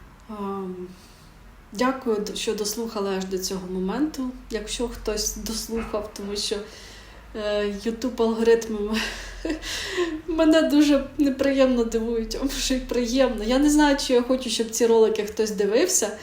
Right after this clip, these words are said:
е, але поки що їх ніхто не дивиться.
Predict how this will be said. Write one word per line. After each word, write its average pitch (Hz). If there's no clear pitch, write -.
е, 208
але 240
поки 320
що 311
їх 285
ніхто 311
не 349
дивиться. 226